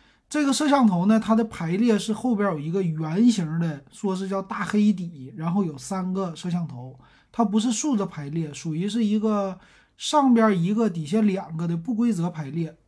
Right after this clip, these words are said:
啊，一个稳定的三角形。再来说这个机身，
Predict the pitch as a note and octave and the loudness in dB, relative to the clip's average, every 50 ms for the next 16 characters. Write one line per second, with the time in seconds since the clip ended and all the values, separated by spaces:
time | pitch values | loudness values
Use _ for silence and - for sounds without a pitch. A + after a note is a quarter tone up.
0 | _ D#3 D3+ C#3 C#3 D3+ E3+ F3+ G3 G3 F3+ E3 D#3 D#3+ D3+ C#3 C3+ D#3+ G3 G3+ | _ -12 -12 -10 -6 -6 -6 -4 -4 -4 -4 -6 -6 -8 -10 -6 -6 -4 -2 -2
1 | F3 D#3 D3+ - G3 G3+ G3+ F#3 D3 B2 B2+ C3 C3 C#3 - - _ _ _ _ | -4 -4 -6 -6 -4 -4 -4 -6 -8 -10 -12 -12 -12 -12 -14 -18 _ _ _ _
2 | _ _ _ _ _ _ _ _ - - C#4+ B3+ B3+ C4 B3+ - C4 B3+ A#3+ C4 | _ _ _ _ _ _ _ _ 0 2 4 6 6 4 4 2 2 2 2 2
3 | A#3+ A#3 G#3+ - A3+ A#3 G#3+ - F3+ D#3+ C3+ B2+ | 2 2 2 4 2 2 2 2 0 -2 -2 -8